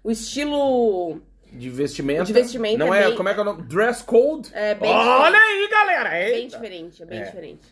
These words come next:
Speaker 2: A galera é mais tranquila, assim.
Speaker 1: É.
Speaker 2: Eu lembro que uma vez eu fui pra Universidade de Havaiana, era verão, e aí encontrei uma amiga minha, ela falou, "Você vai assim pra universidade?"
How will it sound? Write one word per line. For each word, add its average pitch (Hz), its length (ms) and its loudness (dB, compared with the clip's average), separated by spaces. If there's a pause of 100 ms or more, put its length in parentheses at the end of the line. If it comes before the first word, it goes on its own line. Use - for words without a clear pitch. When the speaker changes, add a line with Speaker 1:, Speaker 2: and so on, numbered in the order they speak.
Speaker 2:
A - 60 -16
galera 185 260 6
é - 20 2
mais 240 160 0
tranquila, 247 440 0
assim. 113 180 -12
Speaker 1:
É. 175 180 -4
Speaker 2:
Eu 147 100 -2
lembro 196 200 0
que 214 80 -10
uma 208 160 -4
vez 170 320 -6
eu 151 80 -4
fui 170 140 -8
pra 185 100 -6
Universidade 165 400 -2
de 165 60 0
Havaiana, 151 580 0 (500)
era - 140 -8
verão, 131 440 0 (460)
e 113 160 -2
aí 117 200 0
encontrei 143 340 -2
uma 156 120 0
amiga 156 220 0
minha, 143 240 0
ela 143 120 0
falou, 110 160 -16
"Você 110 100 -14
vai 110 140 -2
assim 123 180 -8
pra 131 80 -12
universidade?" 107 540 -8